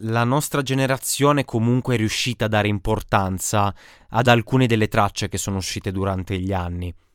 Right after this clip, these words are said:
Però questo non possiamo saperlo, e non potremo saperlo per altri dieci barra quindici anni, quindi per adesso non mi resta che incrociare le dita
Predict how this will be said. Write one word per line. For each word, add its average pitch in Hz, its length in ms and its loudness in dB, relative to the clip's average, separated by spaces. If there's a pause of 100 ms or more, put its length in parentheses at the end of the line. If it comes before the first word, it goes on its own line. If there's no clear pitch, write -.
(200)
Però 160 220 8
questo 139 320 2
non 113 160 2
possiamo 110 360 0
saperlo, 92 800 -6
e 110 100 -4
non 123 200 4
potremo 143 420 2
saperlo 135 540 4
per 117 160 2
altri 113 280 0
dieci 113 440 2
barra 98 320 0
quindici 95 500 -4
anni, 87 380 -4
quindi 110 340 0
per 117 160 2
adesso 131 640 2 (520)
non 127 160 4
mi 139 100 6
resta 139 300 2
che - 80 -2
incrociare 131 600 4
le 143 140 0
dita 120 500 0